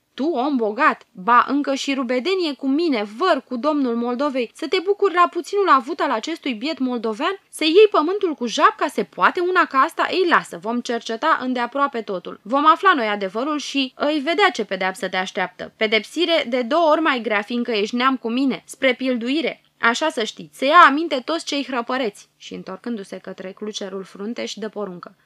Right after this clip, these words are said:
„Clucere Frunteș, te-i duce la fața locului să cercetezi cum stau lucrurile, care e adevărul adevărat. Și, de s-a afla că vinovăția este de partea boierului Duma, vărul meu,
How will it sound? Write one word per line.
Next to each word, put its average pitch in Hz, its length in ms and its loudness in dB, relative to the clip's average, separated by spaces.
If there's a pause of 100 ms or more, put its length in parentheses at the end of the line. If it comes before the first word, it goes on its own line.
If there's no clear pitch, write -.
(160)
„Clucere 302 440 0
Frunteș, 208 440 -8 (120)
te-i 262 160 0
duce 349 260 0
la 311 100 6
fața 294 320 0
locului 185 360 -4
să 190 160 -2
cercetezi 220 580 -2
cum 214 140 -6
stau 220 220 2
lucrurile, 196 580 -8
care 269 240 0
e 254 60 0
adevărul 220 540 0
adevărat. 208 640 2
Și, 233 460 -4
de 214 120 -2
s-a 220 240 2
afla 269 280 4
că 277 120 -6
vinovăția 220 640 -2
este 208 360 -2
de 190 160 -2
partea 247 300 0
boierului 214 520 -4
Duma, 185 380 -2
vărul 220 320 2
meu, 202 260 -4